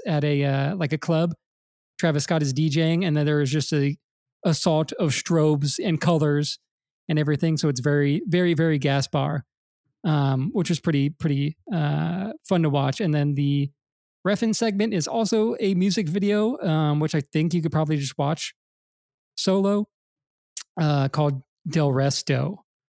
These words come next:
Um, and essentially there's just kind of, like, this, uh, there's this, Travis Scott is in the back of a cab, and the cab driver, um, is wearing, like, this blue, like, sort of, like, faceless, like, mannequin mask. And they're just, like, driving around recklessly, like, around this, uh,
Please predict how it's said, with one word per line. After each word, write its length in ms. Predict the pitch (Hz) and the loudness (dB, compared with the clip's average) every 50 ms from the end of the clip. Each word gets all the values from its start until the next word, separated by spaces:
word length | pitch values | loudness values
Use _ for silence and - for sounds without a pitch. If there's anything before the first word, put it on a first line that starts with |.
| _ _ _ _ _ _ _ - | _ _ _ _ _ _ _ -2
Um, 380 | 175 151 147 143 139 135 135 175 | 0 2 2 2 2 2 2 2
and 100 | 170 156 | 0 0
essentially 360 | 151 - 185 170 - 175 165 | 2 2 0 0 2 0 0
there's 420 | 139 151 156 151 151 151 147 139 131 | 2 2 2 2 2 2 0 0 0
just 280 | 151 143 - - - _ _ _ _ _ _ _ _ _ _ - | -2 -2 -2 -4 -8 _ _ _ _ _ _ _ _ _ _ -6
kind 220 | - 175 160 151 151 | -2 0 0 2 2
of, 100 | 143 131 | 0 0
like, 220 | 139 139 135 - - | 0 -2 -2 -2 -2
this, 240 | 147 143 - - 151 | -4 -2 -2 0 0
uh, 460 | 143 135 131 131 131 131 135 131 131 - _ _ _ _ _ _ _ _ _ - | 0 0 0 0 0 0 0 -2 -4 -6 _ _ _ _ _ _ _ _ _ -4
there's 160 | 165 156 - | -2 -2 0
this, 240 | 165 151 135 - - _ _ _ - | 0 -2 -2 -4 -8 _ _ _ -6
Travis 280 | - 190 175 151 151 - | -2 -2 0 0 -2 -2
Scott 260 | - - 156 156 147 | 0 0 0 0 0
is 100 | 135 - | 0 0
in 60 | 165 | 0
the 60 | 156 143 | 0 0
back 200 | 147 143 139 - | 0 -2 -2 -2
of 60 | - | -4
a 40 | 147 | -6
cab, 320 | - - 165 147 139 139 139 | -4 -2 0 0 0 0 0
and 80 | 139 139 | -2 -2
the 40 | 135 | -2
cab 240 | - 151 151 143 | -2 -2 -2 0
driver, 500 | 131 143 139 135 131 127 135 131 143 139 _ _ _ _ _ _ _ _ _ _ _ _ _ - | 0 0 0 0 0 0 -2 -2 -2 -6 _ _ _ _ _ _ _ _ _ _ _ _ _ -2
um, 240 | 160 143 143 139 156 | 0 2 2 2 2
is 120 | 151 131 | 0 2
wearing, 280 | 135 160 156 151 147 143 | 2 2 2 2 2 2
like, 160 | 135 131 117 | 0 0 -2
this 140 | 139 131 117 | -2 -4 -2
blue, 580 | - 143 139 147 151 151 143 139 143 139 139 143 139 | -2 0 2 2 4 4 2 2 2 0 0 0 0
like, 180 | 139 135 139 - | -2 -2 -2 -2
sort 200 | - - 180 147 | -2 0 0 0
of, 80 | 139 127 | 0 0
like, 160 | 143 135 - | 0 -2 0
faceless, 540 | - 160 143 131 - - 151 143 135 - - | 0 0 0 0 0 0 0 0 0 -2 -2
like, 120 | 143 135 | -4 -2
mannequin 420 | 135 135 135 143 147 156 - 190 185 | -2 0 0 0 0 0 0 -2 0
mask. 360 | 196 202 226 202 - - - _ _ _ _ _ _ _ _ - | 0 -2 -2 -4 -6 -8 -16 _ _ _ _ _ _ _ _ -2
And 80 | 156 | 0
they're 80 | 156 151 | 0 0
just, 140 | 151 151 - | 0 0 -2
like, 120 | 160 143 | -2 -2
driving 340 | 131 - 143 147 139 151 143 | -2 0 0 0 2 0 0
around 280 | 139 135 135 131 131 127 | 0 0 0 0 0 -2
recklessly, 500 | 131 131 - 151 127 - - 151 139 135 | -2 -2 -2 -4 -4 -2 -2 -2 -2 -2
like, 180 | 135 127 - | -2 -2 -2
around 240 | 139 135 135 135 135 | -2 0 0 0 0
this, 240 | 131 131 123 - 151 | -2 -4 -4 -4 -4
uh, 220 | 147 147 165 170 | -2 -2 -4 -4